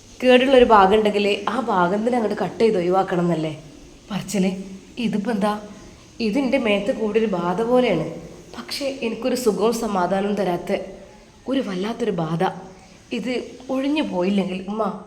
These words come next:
എൻ്റെ ജീവിതം കട്ട പുകയേക്കും. എന്നും കാലാകാലം സമാധാനമില്ലാത്ത ജീവിതം. ഇനി എന്നെക്കൊണ്ട് കഴിയൂല. തൻ്റെ മകൻ അത്രക്കും ബുദ്ധിമുട്ടിയത് കൊണ്ടാണ് അങ്ങനെ ഒരു പരാതി വന്ന് പറയുന്നത് എന്ന് ഉമ്മാക്ക് ബോധ്യമായി.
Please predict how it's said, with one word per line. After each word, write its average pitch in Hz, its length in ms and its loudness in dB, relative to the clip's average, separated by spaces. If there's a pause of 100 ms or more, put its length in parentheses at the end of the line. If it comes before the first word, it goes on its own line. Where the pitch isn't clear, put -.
(440)
എൻ്റെ 262 180 -4
ജീവിതം 185 520 0 (760)
കട്ട 262 280 -2
പുകയേക്കും. 180 840 -4
എന്നും 240 400 2
കാലാകാലം 190 640 0
സമാധാനമില്ലാത്ത 175 840 0 (100)
ജീവിതം. 165 520 -4 (420)
ഇനി 302 200 0
എന്നെക്കൊണ്ട് 185 360 0
കഴിയൂല. 175 460 -2 (1500)
തൻ്റെ 285 280 8
മകൻ 247 300 8 (120)
അത്രക്കും 262 480 6
ബുദ്ധിമുട്ടിയത് 220 680 10
കൊണ്ടാണ് 208 440 8 (180)
അങ്ങനെ 208 440 6
ഒരു 226 140 8
പരാതി 196 440 6
വന്ന് 208 220 6
പറയുന്നത് 185 520 6
എന്ന് 185 240 8
ഉമ്മാക്ക് 185 520 6 (100)
ബോധ്യമായി. 170 600 6